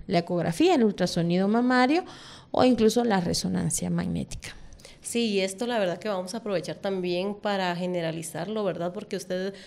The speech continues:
Speaker 2: mencionaba que las personas que tienen, eh, factor hereditario, ¿verdad? Eh, con más, con más razón deben realizarse estos exámenes.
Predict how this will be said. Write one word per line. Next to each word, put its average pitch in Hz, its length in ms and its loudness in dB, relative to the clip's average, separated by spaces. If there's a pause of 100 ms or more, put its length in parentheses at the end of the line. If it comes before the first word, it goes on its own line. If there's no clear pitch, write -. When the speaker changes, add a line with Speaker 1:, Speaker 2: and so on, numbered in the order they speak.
(140)
Speaker 2:
mencionaba 185 800 -4
que 180 640 -4 (180)
las 190 200 -6
personas 180 360 -6
que - 80 -12
tienen, 196 320 -6 (380)
eh, 185 380 2
factor 175 340 -6
hereditario, 220 840 -4
¿verdad? 180 500 -4
Eh, 185 360 -6
con 165 220 -6
más, 185 340 -6 (280)
con 180 140 -4
más 175 160 -6
razón 208 380 -8
deben 185 260 -4
realizarse 175 640 -8
estos 180 360 -10
exámenes. 156 720 -10